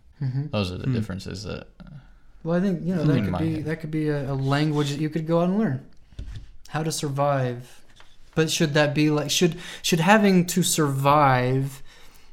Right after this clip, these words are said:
Speaker 1: be the, the mode that we're operating in when we're talking, like, a global civilization?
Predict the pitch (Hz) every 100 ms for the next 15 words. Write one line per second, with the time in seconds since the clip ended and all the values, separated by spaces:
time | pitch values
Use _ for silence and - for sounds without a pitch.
0 | - - 139 147 143 139 139 135 131 -
1 | - - 160 139 143 151 151 147 143 135
2 | 147 147 143 139 135 139 139 139 139 135
3 | 135 147 139 139 135 131 123 - 131 127
4 | 135 139 135 135 151 135 135 127 123 131
5 | 147 - 196 202